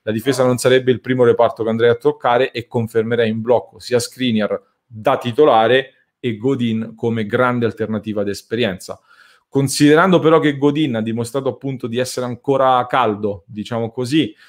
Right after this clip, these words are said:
e accetterà poi di fare il panchinaro e di respingere offerte come può essere ad esempio questa qui appena arrivata del Rennes, che lo farebbe giocare da protagonista in Champions? Non lo so, questo è, è un dubbio. Eh,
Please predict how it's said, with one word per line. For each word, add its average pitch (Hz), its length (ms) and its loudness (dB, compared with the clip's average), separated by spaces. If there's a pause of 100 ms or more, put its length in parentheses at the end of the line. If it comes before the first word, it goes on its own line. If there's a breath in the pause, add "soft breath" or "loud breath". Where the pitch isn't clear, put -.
(160 soft breath)
e - 280 -12 (260)
accetterà 139 600 -2
poi 143 260 0
di 127 120 -6
fare 127 240 -2
il 120 120 -4
panchinaro 139 920 -2
e 127 300 -2
di 117 100 -8
respingere 120 600 -6
offerte 123 480 -6
come 113 300 -6
può 113 220 -6
essere 113 300 -8
ad 110 60 -8
esempio 110 360 -10
questa 107 260 -8
qui - 160 -6
appena 110 240 -4
arrivata 110 340 2
del 107 160 4
Rennes, 127 420 2
che 113 60 -4
lo 104 60 0
farebbe 110 300 -2
giocare 110 320 0
da 110 80 2
protagonista 107 560 -4
in 104 80 -2
Champions? 113 680 -2 (680)
Non 113 320 0
lo 120 60 2
so, - 400 0
questo 113 320 0
è, 110 240 2
è 117 80 -2
un 117 160 0
dubbio. 104 380 0 (500 loud breath)
Eh, 110 480 0